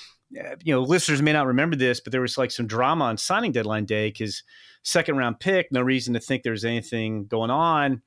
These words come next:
And there was a medical anomaly that was revealed during his post-draft physical that, and, you know, it's since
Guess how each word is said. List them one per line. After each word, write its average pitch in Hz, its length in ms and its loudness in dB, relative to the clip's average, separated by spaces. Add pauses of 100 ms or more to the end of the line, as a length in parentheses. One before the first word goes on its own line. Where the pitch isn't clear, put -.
(380)
And 127 520 2
there 131 100 0
was 117 100 -2
a 120 40 -2
medical 147 400 2
anomaly 117 420 0
that 113 100 -6
was 113 160 -4
revealed 113 440 0
during 110 160 -2
his 107 100 -4
post-draft - 540 -2
physical 120 480 -2
that, 110 160 -2
and, 175 120 -4
you 170 80 2
know, 131 60 4
it's 139 240 -2
since 135 300 0